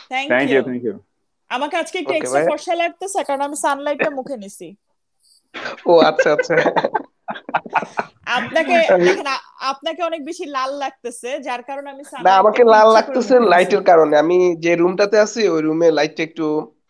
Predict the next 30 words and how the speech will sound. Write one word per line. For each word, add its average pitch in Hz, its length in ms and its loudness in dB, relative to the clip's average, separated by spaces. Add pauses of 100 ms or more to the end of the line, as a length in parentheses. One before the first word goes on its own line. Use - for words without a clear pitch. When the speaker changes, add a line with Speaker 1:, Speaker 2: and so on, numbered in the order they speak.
(380)
Speaker 1:
আমি 233 200 0
just 302 140 0
Speaker 3:
এই 302 60 -6
কারণে। 254 300 0
Speaker 1:
আপনার 247 160 -2
leg, 269 260 -2
leg 254 220 -4 (120)
pull 240 140 -12
করতেছি, 170 500 -20
আপনার 180 220 -16
leg 175 140 -8 (100)
pull 170 100 -16
করতেছি। - 540 -18
How 262 160 0
Speaker 2:
আরে, 294 60 4
Speaker 1:
are 302 100 4
Speaker 2:
ওর 294 60 2
Speaker 1:
you? 339 80 2
Speaker 2:
কাজই - 320 4
তো, 117 100 -6
সারাক্ষণ। 113 760 -6
Speaker 1:
কোত্থেকে 349 460 0
বলছেন 277 460 -2
বলেন? 214 260 -8 (1080)
Speaker 3:
ও 190 120 6
আচ্ছা, 196 320 4
আমি 214 140 2
সুয়াজিল্যান্ড 208 640 4
থেকে 190 180 -4
বলছি। 139 480 -6